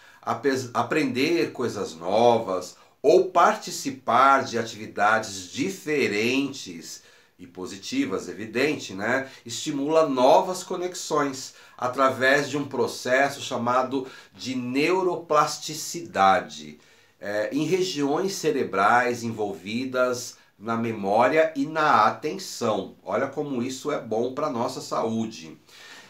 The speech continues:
Essas regiões frequentemente são prejudicadas por doenças que afetam a memória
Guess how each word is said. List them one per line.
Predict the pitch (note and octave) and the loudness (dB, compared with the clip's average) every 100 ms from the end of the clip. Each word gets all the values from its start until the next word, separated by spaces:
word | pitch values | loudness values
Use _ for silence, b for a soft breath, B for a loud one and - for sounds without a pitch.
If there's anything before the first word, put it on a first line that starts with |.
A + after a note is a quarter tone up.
| B - | B -2
Essas | F3 A#3+ A#3 | 0 2 0
regiões | F3+ E3+ F#2 F2+ F2+ A#2+ C#3 F#2 - - - b b | 0 -2 -2 -6 0 0 0 -4 -8 -12 -16 b b
frequentemente | - D3 D3+ F#3 G3 C#3+ A2 A2 D#3+ E3 - G2+ | -8 -8 -4 -4 -2 -4 -2 -2 -2 -4 -8 -10
são | - - C3+ C3+ - - | -10 -4 -2 -2 -6 -4
prejudicadas | D#3 D#3 C#3 G#2+ - G#2+ A#2 B2+ A#2+ | -2 -2 -6 -12 -8 0 2 2 -2
por | - - C#3+ | -8 -10 -10
doenças | D3 C#3 A#2 D3 D#3+ - G#2+ - | -4 0 0 0 -4 -8 -10 -10
que | - | -4
afetam | C3 B2 - B2+ B2+ B2 | -4 -4 -4 -4 -4 -4
a | A#2+ | -2
memória | C3 D3+ A#2 A2+ D#3 F3+ A#2+ | -4 -2 2 4 6 4 0